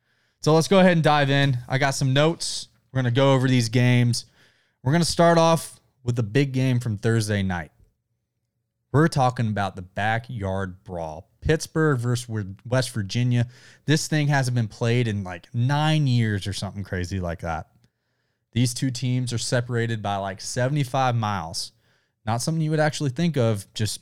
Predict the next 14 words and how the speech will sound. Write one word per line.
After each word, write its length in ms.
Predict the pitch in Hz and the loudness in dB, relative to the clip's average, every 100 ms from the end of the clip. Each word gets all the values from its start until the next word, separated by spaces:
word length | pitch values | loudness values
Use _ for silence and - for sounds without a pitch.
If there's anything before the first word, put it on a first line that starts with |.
| _ | _
off 180 | 95 98 | -16 -14
the 60 | 120 | -12
top 220 | 113 117 | -10 -8
of 60 | |
your 100 | 123 | -6
head, 280 | 117 147 151 | -4 -4 -4
like, 200 | 92 92 | -6 -10
West 160 | - - | -12 -10
Virginia, 360 | 104 101 110 | -10 -6 -6
Pittsburgh, 500 | 104 95 - 147 147 | -6 -10 -10 -8 -6
ah, 260 | 123 95 78 _ - | -6 -8 -10 _ -10
whatever. 520 | 117 101 85 95 107 _ _ _ _ _ _ - | -6 -4 -4 -6 -8 _ _ _ _ _ _ -6
But 240 | 95 85 | -6 -4
these, 240 | 120 123 | -4 -4